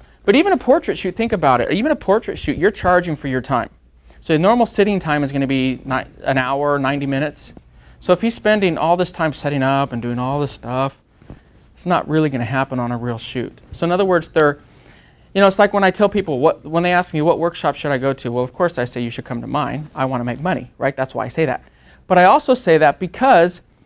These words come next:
when you look at workshops, they'll set it up, they'll put soft boxes in, in places,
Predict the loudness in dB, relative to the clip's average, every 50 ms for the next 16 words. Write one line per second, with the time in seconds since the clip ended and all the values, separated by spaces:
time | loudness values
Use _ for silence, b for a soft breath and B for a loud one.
0 | _ _ _ -2 0 2 2 4 4 2 2 2 2 4 4 4 4 2 0 2
1 | 2 2 2 0 0 4 4 4 4 4 2 2 2 4 6 6 4 4 2 0
2 | -2 -2 0 -2 -4 -4 -2 0 2 2 2 2 2 2 2 2 2 0 -2 -4
3 | -2 -2 -2 -2 -2 -4 -4 -4 -2 0 0 0 0 0 -4 -6 -6 -6